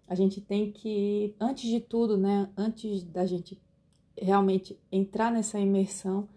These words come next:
a gente tem que primeiro, né, aceitar o que a, o passo que a nossa perna aguenta dar,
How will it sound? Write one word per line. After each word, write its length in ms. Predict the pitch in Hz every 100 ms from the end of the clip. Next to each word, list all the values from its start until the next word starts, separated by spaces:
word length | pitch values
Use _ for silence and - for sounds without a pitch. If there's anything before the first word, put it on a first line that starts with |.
| _ _ -
a 80 |
gente 160 | 190 185
tem 100 | 208
que 100 | 202
primeiro, 400 | 208 208 196 196
né, 200 | 185 190
aceitar 840 | 202 - 226 226 - 185 185 214
o 100 | 214
que 520 | 208 - 196 196 202 -
a, 160 | - 185 - _ _ -
o 80 | 226
passo 420 | - 220 214 226
que 100 | 220
a 40 |
nossa 260 | 214 208 214
perna 380 | - 196 196 202
aguenta 400 | 190 185 196 214
dar, 260 | 175 180